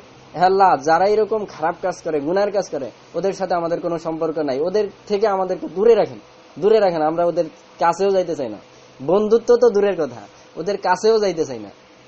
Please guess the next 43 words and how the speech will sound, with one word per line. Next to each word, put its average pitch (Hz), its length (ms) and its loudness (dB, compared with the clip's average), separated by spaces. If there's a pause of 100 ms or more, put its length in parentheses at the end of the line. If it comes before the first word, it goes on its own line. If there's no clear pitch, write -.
(340)
এই 170 100 0
কারণে, 196 280 0
হে 180 120 -2
আল্লাহ, 180 220 -2
আপনি 165 180 -6
আমাদেরকে 170 420 -2 (260)
ওদের 202 220 0
থেকে 185 180 -6
দূরে 170 200 -4
রাখেন। 131 280 -8 (440)
কাদের? 190 280 2 (580)
যারা 139 260 0
আপনার 147 280 -4
নাফরমানি 139 520 -4
করে, 139 160 -4
আপনার 147 300 -6
নেয়ামত 156 380 -2
ভোগ 143 280 -8
করে, 147 140 -4
আপনার 147 280 -6
এই 170 140 -2
ব্রেন 156 580 -2
দিছেন 165 300 -4
আপনি, 135 320 -6 (400)
অথচ 220 320 2
আপনার 214 340 0
ব্রেন 202 320 0
দিয়ে 208 140 0
তারা 185 220 -2
আপনার 185 220 -6
ইবাদত 190 340 -4
করে 175 160 -4
না, 160 120 -6 (460)
আপনাকে 220 380 -4
নিয়ে 214 160 0
গবেষণা 180 420 -2
করে 156 180 -4
না, 139 140 -14 (320)
খালি 202 180 2
দুনিয়া, 196 380 2
দুনিয়া, 185 380 -2
দুনিয়া, 180 360 -2
দুনিয়া, 170 360 -2